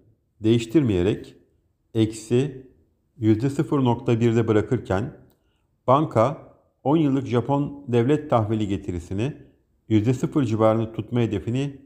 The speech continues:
yineledi. nato Genel Sekreteri Jens Stoltenberg, Finlandiya ve İsveç'in Türkiye'nin meşru güvenlik kaygılarını gidermek için benzeri görülmemiş adımlar attığını belirtti. Çin parlamentosu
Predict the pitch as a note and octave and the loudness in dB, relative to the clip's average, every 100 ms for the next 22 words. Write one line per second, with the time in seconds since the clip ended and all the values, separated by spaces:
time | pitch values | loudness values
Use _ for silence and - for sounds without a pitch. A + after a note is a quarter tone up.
0 | _ _ G2+ G#2 G2+ F#2 E2 D#2 - _ | _ _ -2 0 2 0 -2 -8 -14 _
1 | _ _ _ _ _ _ _ _ _ _ | _ _ _ _ _ _ _ _ _ _
2 | C3 B2+ E3 D#3+ F#3 F3+ C#3+ C#3 A2+ G#2 | -2 2 4 4 2 0 0 0 0 0
3 | F#2+ D#2+ - _ _ _ _ G2 A2 G2+ | 0 -2 -8 _ _ _ _ 0 2 2
4 | E2+ - _ _ - A#2 - F#2 F#2 A#2+ | -2 -12 _ _ 0 0 2 0 0 0
5 | D#3 - _ _ - A#2 C#3+ E3+ D3+ C3+ | -2 -12 _ _ -2 2 4 4 2 0
6 | C#3 C3+ G2 - B2 E3 - _ _ _ | -2 -2 -4 -4 -6 -8 -18 _ _ _
7 | _ - E3 E3 D3 D3+ C#3 B2 B2 D#3+ | _ 4 4 4 0 2 2 0 0 -2
8 | D3 C3+ B2+ D3 D#3 C3+ A#2 A2+ A2 A2+ | 0 2 0 0 -2 0 0 2 2 0
9 | G#2+ A#2 A#2 A#2+ - - D#3 - - _ | 2 2 2 0 -2 -6 -8 -10 -20 _
10 | _ _ G2 A2+ A2+ C#3+ B2+ C#3 D#3+ C3+ | _ _ 2 2 4 2 4 2 2 0
11 | C3+ B2+ B2 B2+ A#2 G2+ - G#2+ F#2+ F2 | -2 -2 -2 0 2 0 -2 -2 0 -2
12 | E2 - D#2 - _ _ _ _ _ _ | -2 -8 -12 -12 _ _ _ _ _ _
13 | _ _ - F#3+ F#3 C#3+ A#2 G#2 G2 - | _ _ 0 2 4 4 4 2 0 -2
14 | E2 - A#2 D3+ | -8 -4 -4 -4